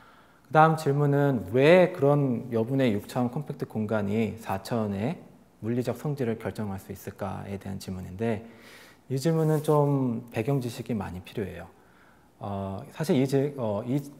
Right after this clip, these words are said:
어, 이 아이디어는 아인슈타인 시대로 거슬러 올라갑니다. 아인슈타인이 말년에 하고 싶었던 일 중에 하나가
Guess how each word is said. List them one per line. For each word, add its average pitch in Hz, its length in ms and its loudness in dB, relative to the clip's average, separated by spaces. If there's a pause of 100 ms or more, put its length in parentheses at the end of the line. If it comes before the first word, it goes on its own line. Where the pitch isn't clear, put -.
(840)
어, 110 340 -4
이 131 180 2
아이디어는 113 960 0 (500)
아인슈타인 165 480 -2
시대로 131 300 -4
거슬러 104 340 -10
올라갑니다. 98 640 -12 (600)
아인슈타인이 139 680 0
말년에 123 920 0 (180)
하고 175 240 -2
싶었던 156 420 -2
일 101 120 -2
중에 113 180 -4
하나가 113 680 -2